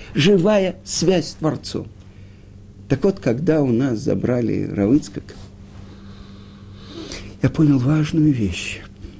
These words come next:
И этим я хочу поделиться с вами. Навстречу Машеху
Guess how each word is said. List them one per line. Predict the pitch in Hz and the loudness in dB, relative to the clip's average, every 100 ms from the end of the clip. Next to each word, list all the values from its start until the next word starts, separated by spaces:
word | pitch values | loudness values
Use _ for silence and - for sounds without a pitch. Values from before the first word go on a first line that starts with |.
| - | -14
И | - 110 - | 0 4 6
этим | - 147 127 | 4 4 4
я | 113 | 4
хочу | 117 107 - | 4 0 0
поделиться | 104 113 123 - - | 2 4 4 2 -2
с | - | 0
вами. | 117 95 87 - - - - - - - - - - - - - - - - - | 0 2 0 -6 -18 -20 -20 -20 -20 -20 -20 -20 -20 -20 -18 -20 -20 -20 -4 0
Навстречу | 107 - 151 151 - | 0 2 4 4 4
Машеху | 110 104 - 160 143 - 107 | 4 4 2 2 2 -2 -6